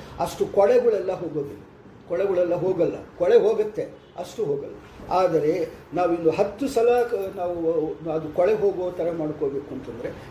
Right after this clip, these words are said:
ಇಂಥ ಕಥೆಗಳೆಲ್ಲ ನಮ್ಮ ತಲೆಯಲ್ಲಿ ಇದ್ದಾಗ ಆವಾಗ ಈ ಕೊಳೆಗಳೆಲ್ಲ ಹೋಗುತ್ತೆ ಅಂತ ಅನ್ನೋದಕ್ಕೋಸ್ಕರ ಈ ಪ-, ಈ ಗ್ರಂಥಗಳೆಲ್ಲ ಓದಬೇಕಾಗುತ್ತೆ. ಹಾಗೆ ಹೇಳ್ತಾ,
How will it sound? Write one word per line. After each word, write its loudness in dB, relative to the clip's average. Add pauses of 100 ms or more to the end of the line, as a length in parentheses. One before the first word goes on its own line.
(120)
ಇಂಥ 0
ಕಥೆಗಳೆಲ್ಲ 0
ನಮ್ಮ -2
ತಲೆಯಲ್ಲಿ 0
ಇದ್ದಾಗ 2 (480)
ಆವಾಗ -2
ಈ -4
ಕೊಳೆಗಳೆಲ್ಲ 0
ಹೋಗುತ್ತೆ -2
ಅಂತ -8
ಅನ್ನೋದಕ್ಕೋಸ್ಕರ 2 (500)
ಈ 0
ಪ-, -6
ಈ -6
ಗ್ರಂಥಗಳೆಲ್ಲ 0
ಓದಬೇಕಾಗುತ್ತೆ. -6 (1160)
ಹಾಗೆ 4 (240)
ಹೇಳ್ತಾ, -2